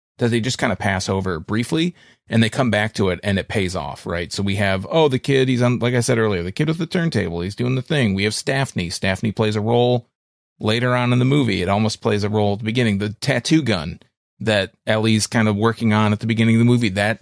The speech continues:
pays off later down the line. There's just so many little touches. I, you could tell a lot of care was put into not just giving you these red herrings, but doing these things in the movie that are going to have some effect later on down the line or have some kind of,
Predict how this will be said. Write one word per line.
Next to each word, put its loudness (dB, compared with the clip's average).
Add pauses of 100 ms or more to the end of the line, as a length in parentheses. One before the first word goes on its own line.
(200)
pays 0
off 0
later -2
down -4
the -8
line. -6 (400)
There's 2
just 2
so 2
many 4
little 2 (480)
touches. 0
I, 0
you 2
could 0
tell 2
a 2
lot 4
of -4
care 2
was -2
put 0
into 0 (380)
not 2
just 0
giving 4
you 6
these 2
red 0
herrings, 2
but -2
doing 4
these 0
things 2
in 2
the 2
movie 0
that -4
are -2
going 0
to -4
have -2
some 0
effect -4
later 0
on -2
down -2
the -4
line -2
or -4
have -6
some -4
kind -4
of, -10